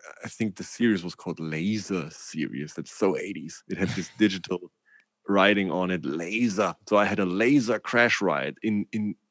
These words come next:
Speaker 1: in, and it was, uh, it was purple. Okay, so it wasn't just an, you know, it wasn't just a normal symbol of the other guys that the other guys had. It was purple. Okay, so it had to be good, as far as I was concerned. And,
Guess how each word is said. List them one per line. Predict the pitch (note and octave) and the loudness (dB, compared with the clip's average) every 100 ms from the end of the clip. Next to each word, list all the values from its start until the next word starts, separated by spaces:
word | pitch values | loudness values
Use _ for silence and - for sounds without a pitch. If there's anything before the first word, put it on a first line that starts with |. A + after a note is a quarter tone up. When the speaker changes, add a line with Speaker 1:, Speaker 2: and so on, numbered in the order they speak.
| - | -6
Speaker 1:
in, | A#2 - A2 | -6 -2 0
and | A2+ | 2
it | A2+ | 4
was, | B2 A2 - _ _ _ _ _ _ - | 4 2 -6 _ _ _ _ _ _ -6
uh, | G#2+ | 0
it | G#2+ | 0
was | A2 - | 0 -4
purple. | - - D3 - - - _ _ - | 0 8 8 8 -4 -8 _ _ -6
Okay, | F#2+ A#2 A2+ B2 _ - - | -2 2 2 0 _ -20 -18
so | - | -4
it | G#2 | 4
wasn't | B2 A2+ G2+ | 6 6 2
just | G#2 F#2+ - | 0 0 -2
an, | F#2+ D#2+ D#2 _ _ B2+ | -4 -4 -10 _ _ 2
you | |
know, | C3+ D#2 | 2 2
it | C#2+ | -2
wasn't | C#2+ C#2 | -12 -14
just | D#2 - | -14 -8
a | |
normal | D#2+ D#2+ D#2 D2+ | -4 -2 -4 -6
symbol | - F2 D#2+ E2+ | -6 -6 -2 0
of | D2+ | -2
the | D2+ | -2
other | E2+ D#2+ | -2 -2
guys | C#2+ D2+ D2 D2+ - | -4 -4 -2 -4 -8
that | D2 | -12
the | - | -6
other | F2 D#2 | -4 -4
guys | C#2+ C#2+ | -6 -8
had. | - D#2 E2 - - - - | -4 -2 -2 -8 -20 -20 0
It | A2 | 6
was | A2+ G2 | 6 6
purple. | - A2 G#2+ F2+ D2 D#2 | 2 4 4 2 -6 -6
Okay, | E2 - G2+ G2+ | -6 2 2 2
so | - | -2
it | - | -6
had | - - G#2 - | -4 0 0 -2
to | - | -10
be | F2+ | -8
good, | D2+ F2 F2+ - - - _ _ _ | -4 0 0 -4 -20 -20 _ _ _
as | - | -6
far | F2+ E2+ | -2 0
as | |
I | E2+ | 0
was | F2 F2 | -4 -6
concerned. | E2+ E2+ F2 F2 | -10 -4 -4 0
And, | G#2+ | 0